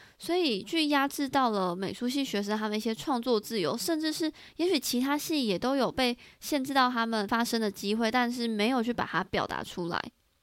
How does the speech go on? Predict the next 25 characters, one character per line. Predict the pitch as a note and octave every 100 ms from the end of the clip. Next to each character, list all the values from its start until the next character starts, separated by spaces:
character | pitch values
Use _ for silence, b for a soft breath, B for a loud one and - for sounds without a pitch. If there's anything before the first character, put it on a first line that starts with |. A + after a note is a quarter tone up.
| _ _ _ _ _ _ _ b b
那 | F#4+
如 | E4 D4+
果 | C#4+
谈 | A#3+ G#3 G#3
到 | B3
教 | B3 B3+ A#3
育 | A3+
部 | A#3
的 | G#3+ A3
话， | A#3
教 | C4+ E4
育 |
部 | D#4+ D#4
在 | D4+
一 | D4
开 | - B3 A#3
始 | A#3+ G#3 D3+
的， | A#2 G#2+ A3 - B B
呃， | - G#3
教 | D4 D4
育 |
部 | C#4+ C4+
长 | A3 E3
只 | G3+
是 | G#3 C4+ C4+